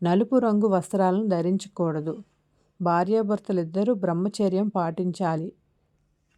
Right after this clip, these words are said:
ఒక సొంత ఇల్లు కట్టుకోవాలని ప్రతి ఒక్కరికి ఆశ ఉంటుంది.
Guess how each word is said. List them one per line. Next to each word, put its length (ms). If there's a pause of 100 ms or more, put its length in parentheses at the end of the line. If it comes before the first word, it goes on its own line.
(480)
ఒక 160
సొంత 380
ఇల్లు 200
కట్టుకోవాలని 840
ప్రతి 420
ఒక్కరికి 500
ఆశ 360
ఉంటుంది. 680